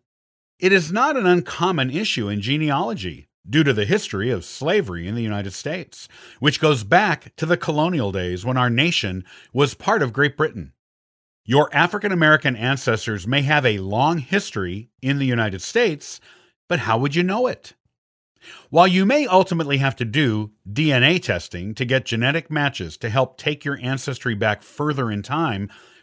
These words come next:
by sharing information with those matches, there are other useful things you can do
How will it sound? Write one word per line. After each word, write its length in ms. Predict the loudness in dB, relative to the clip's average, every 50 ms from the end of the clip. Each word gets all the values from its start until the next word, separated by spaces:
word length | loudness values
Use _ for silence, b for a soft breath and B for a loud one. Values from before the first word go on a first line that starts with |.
| B
by 140 | 0 0 2
sharing 420 | 2 2 0 2 2 2 2 2
information 540 | 0 0 0 -2 -2 0 0 -2 -2 -2 -4
with 120 | -4 -4 -4
those 200 | -4 -4 -4 -2
matches, 680 | -2 -2 -2 -4 -6 -10 -14 -14 -18 -20 -20 -20 -20 _ _ _ B B B B B B
there 160 | 2 2 6
are 380 | 6 6 6 6 6 2 0 0
other 300 | 2 4 4 6 4 2
useful 480 | 2 0 0 0 0 0 -2 -4 -4 -4
things 400 | -2 0 0 0 0 -2 -2 -4
you 80 | -4
can 160 | -4 -4 -2 2
do 400 | 4 4 4 4 0 -4 -10